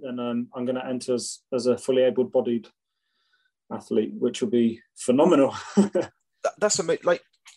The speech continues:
Speaker 2: just earlier, you, you said about you could have lived a life sat on the sofa eating your Cheetos, digesting entertainment on T V and you'd be quite content. And I don't believe you. I don't, I don't believe you at all. I don't, I don't believe, I don't believe anyone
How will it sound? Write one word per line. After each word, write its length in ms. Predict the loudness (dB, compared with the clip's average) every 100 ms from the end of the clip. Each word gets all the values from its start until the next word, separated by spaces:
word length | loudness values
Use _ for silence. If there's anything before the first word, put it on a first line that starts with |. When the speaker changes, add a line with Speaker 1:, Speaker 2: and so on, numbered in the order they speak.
| _ _ _ _ _ _ -8
Speaker 2:
just 380 | -2 -2 -2 _ 0
earlier, 380 | 2 2 0 -2
you, 340 | -4 -8 -10 -12 -6
you 100 | 0
said 220 | 0 0
about 320 | 0 0 -2 _
you 100 | -14
could 220 | -6 -4 -4
have 160 | -4
lived 180 | -4 -2
a 40 | -2
life 200 | -2 -2
sat 260 | -2 -2
on 100 | -4
the 60 | -6
sofa 400 | -6 -6 -10 -14
eating 240 | -14 -14
your 80 | -12
Cheetos, 640 | -8 -8 -4 -6 -4 -8 -10 _ _ _ -6
digesting 720 | -2 0 0 0 -2 -6 -12 _ _ _ -10
entertainment 560 | -8 -4 -4 -4 -6
on 120 | -8 -6
T 220 | -6 -4
V 220 | -4 -4
and 100 | -4
you'd 80 | -8
be 80 | -8
quite 300 | -2 -2 -2
content. 340 | -6 -4 -4 -6 -14 -2
And 100 | 0
I 80 | 2
don't 220 | 2 0
believe 380 | -4 -4 -6 -10
you. 160 | -2
I 120 | 0
don't, 160 | 0 0
I 80 | 0
don't 200 | -2 -4
believe 200 | -8 -6
you 80 | -6
at 200 | -4 0
all. 200 | 0 2
I 60 |
don't, 200 | 0 -2 -6 -6 0
I 40 |
don't 140 | 0
believe, 220 | 0 -8 -4 -4
I 80 |
don't 180 | -2 -2
believe 180 | -2 2
anyone 500 | 2 2 -2 -4